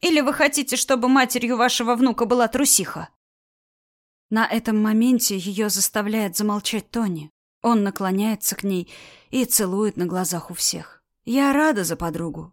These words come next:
но моя нелюбовь к Тони не стала меньше ни на дюйм. Он недостоин её.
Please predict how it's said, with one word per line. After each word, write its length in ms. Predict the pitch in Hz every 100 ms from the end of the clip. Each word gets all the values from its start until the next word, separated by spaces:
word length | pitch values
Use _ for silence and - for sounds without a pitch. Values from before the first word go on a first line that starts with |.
| _
но 160 | 233 233
моя 320 | 220 208 220
нелюбовь 500 | 214 196 196 175 190
к 100 | -
Тони 340 | - 214 220 185
не 160 | 185
стала 420 | 190 - 190 196
меньше 480 | 185 196 202 165 -
ни 140 | 180 180
на 160 | 165
дюйм. 400 | 165 185 156 - _ _ _ _ _ _ _
Он 260 | 226 208 185
недостоин 600 | 160 147 - 160 147 151
её. 300 | 156 156